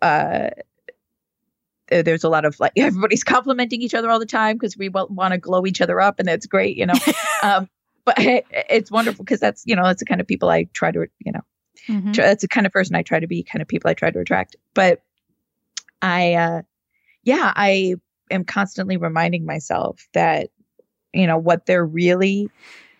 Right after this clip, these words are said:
Speaker 1: uh, if anybody is commenting on my size, it's more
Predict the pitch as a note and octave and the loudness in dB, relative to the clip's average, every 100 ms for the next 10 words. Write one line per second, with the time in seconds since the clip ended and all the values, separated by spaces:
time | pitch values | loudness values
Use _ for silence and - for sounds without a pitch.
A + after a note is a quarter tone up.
0 | _ F3 D#3+ F#3+ G3 G#3 G#3 F#3 E3+ E3 | _ 2 2 2 4 4 4 2 0 -2
1 | - F3 E3 D#3+ D#3 D3 D3 - D3+ D#3 | -4 -4 -4 -4 -4 -4 -6 -2 -2 -2
2 | D#3 E3+ - F3 E3+ E3+ E3+ E3 E3 E3+ | -4 -8 -6 0 2 4 4 4 2 0